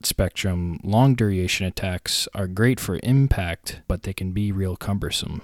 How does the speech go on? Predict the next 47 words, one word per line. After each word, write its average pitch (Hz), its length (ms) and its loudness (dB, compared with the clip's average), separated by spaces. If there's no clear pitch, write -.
right? 107 320 -2
If 110 180 -6
the 101 140 -2
longer 113 400 4
your 104 220 4
animation 104 760 4
is, 87 400 0
basically 92 760 -4
when 92 180 -2
you 90 100 0
press - 320 2
a 98 60 -2
button, 98 380 0
when 92 100 0
you 95 60 0
press - 240 -2
the 98 60 -2
attack - 340 -2
button, 92 440 -6
the - 100 -2
person's 117 420 4
gonna 101 160 2
be 92 120 -4
stuck - 420 2
in 104 80 2
that 92 180 0
a-, 90 40 -2
animation. 95 760 -2
Now, 104 120 0
you 113 160 4
can 143 240 4
do 131 100 6
things 117 320 2
like 104 200 0
animation 104 600 0
canceling, 92 640 -2
and 98 120 -2
that's 98 200 -2
a 104 60 -2
little 98 180 2
bit 95 220 -2
of 107 120 -2
a 101 80 -4
higher 95 760 -2
level 101 320 -6
technique, 98 720 -4
but 139 300 4